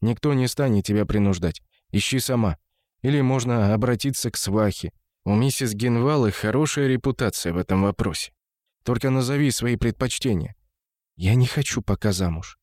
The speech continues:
«Пока? Ты сказала «пока»? Тебе двадцать шесть лет. На что ты надеешься? Что произойдет чудо, и Рустам вернется?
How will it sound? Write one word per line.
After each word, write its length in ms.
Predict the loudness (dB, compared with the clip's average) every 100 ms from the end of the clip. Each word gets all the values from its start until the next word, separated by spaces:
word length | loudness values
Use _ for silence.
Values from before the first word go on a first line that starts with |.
| _ _ _ _
«Пока? 440 | -4 -2 -2 -2 -4 _ _ _ -2
Ты 120 | -2
сказала 480 | 0 -2 0 0 2
«пока»? 440 | 0 0 0 0 _ _ _
Тебе 240 | -2 0 2
двадцать 420 | 2 2 0 -4
шесть 300 | 0 -2 0
лет. 260 | -2 -2 -6 _ _ _ _ -2
На 160 | 0
что 200 | 0 -2
ты 120 | 0 2
надеешься? 640 | 2 2 2 2 -2 -10 -16 _ _
Что 280 | -4 0 0
произойдет 640 | 2 2 2 2 2 0
чудо, 340 | -2 0 2
и 260 | 2 4 4
Рустам 440 | 4 2 2 2 2
вернется? 560 | 2 2 0 -2 -6